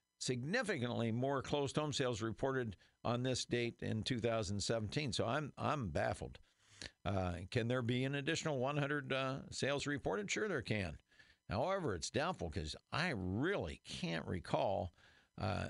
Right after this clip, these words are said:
that many end-of-day closings being reported the following week throughout all these years. This is my twenty-third year of, uh, weekly tracking, uh, as I have, uh, done for you.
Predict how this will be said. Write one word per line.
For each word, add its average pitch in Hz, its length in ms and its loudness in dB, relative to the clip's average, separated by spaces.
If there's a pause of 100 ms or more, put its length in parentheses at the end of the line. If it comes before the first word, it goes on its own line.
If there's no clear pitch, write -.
that 151 260 0
many 135 400 -2
end-of-day 120 540 0
closings 113 560 0
being 110 240 0
reported 98 560 -2
the 87 80 0
following 87 500 -2
week 110 260 -2
throughout 92 300 -2
all 107 140 0
these 92 260 -2
years. 98 160 -4
This 135 100 -6
is 110 100 -4
my 67 160 -4
twenty-third 101 540 -2
year 104 300 0 (300)
of, 90 340 -2 (160)
uh, 85 180 -2
weekly 92 380 0
tracking, 85 760 0
uh, 85 280 -6 (100)
as 82 240 -4
I 82 160 -2
have, 80 420 -2 (540)
uh, 85 120 -4 (120)
done 101 280 0
for 80 180 -4
you. 92 420 0